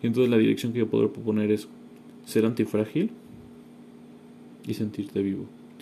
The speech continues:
Entonces, no sé si algo de lo que te dije te hizo sentido, espero que sí. Eh, pero bueno, eso es todo. Espero que seas feliz como una lombriz.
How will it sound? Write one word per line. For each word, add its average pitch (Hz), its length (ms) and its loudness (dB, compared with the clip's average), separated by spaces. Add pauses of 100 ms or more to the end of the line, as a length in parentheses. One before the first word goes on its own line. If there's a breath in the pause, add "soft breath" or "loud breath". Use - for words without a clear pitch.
(720 loud breath)
Entonces, 110 720 0
no 117 140 -2
sé 123 140 -4
si - 120 -4
algo 113 200 2
de 110 60 4
lo 104 140 -4
que 107 240 0
te 110 160 -6
dije 117 220 -2
te 110 120 -4
hizo 107 140 -4
sentido, 156 420 -2 (160)
espero 104 400 -4
que 101 100 -8
sí. 147 220 -6 (640 loud breath)
Eh, 101 600 -2 (220)
pero 101 140 -2
bueno, 147 200 -2 (200)
eso - 180 -8
es 110 80 -8
todo. 139 240 -4 (100)
Espero - 260 -8
que - 60 -14
seas 113 180 -6
feliz 147 280 -2
como 113 160 -6
una 107 120 -2
lombriz. 104 420 -4